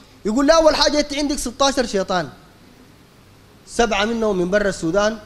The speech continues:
وثلاثة من وين ما عارف، وخمسة دناقلة، وستة جعليين. والله زي ده، أنا سمعته الكلام ده، ما بقوله ساي. قال لا عندك ثلاثة حبش قاعدين جوا.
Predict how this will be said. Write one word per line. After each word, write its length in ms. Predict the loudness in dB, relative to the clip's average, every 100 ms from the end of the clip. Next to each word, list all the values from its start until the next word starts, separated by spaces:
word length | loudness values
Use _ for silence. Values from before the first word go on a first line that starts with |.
| -14
وثلاثة 500 | -8 -4 -4 -4 -8
من 300 | -8 -6 -2
وين 280 | -2 -2 -4
ما 120 | -8
عارف، 320 | -4 -4 -4 -10 -20 -20 -20 -20 -8
وخمسة 400 | -4 -2 -2 -2
دناقلة، 460 | -2 -2 0 -2
وستة 320 | -4 -6 -4
جعليين. 500 | -4 -2 0 0 0 -2 -14 -20 -20 -20 -20 -20 -20 -2
والله 340 | 2 4 6 4
زي 200 | 4 2
ده، 180 | 4 4
أنا 100 | 4
سمعته 460 | 0 0 0 0 0
الكلام 340 | 2 2 4
ده، 80 | 4
ما 100 | 4
بقوله 300 | 4 2 0
ساي. 240 | 0 0 -2 -12 -18 -20 -20 -20 -20 -20 _ _ 2
قال 100 | 4
لا 100 | 2
عندك 240 | 2 -2
ثلاثة 340 | 0 2 0
حبش 300 | 0 0 0
قاعدين 340 | 0 -2 -2 -4
جوا. 200 | -4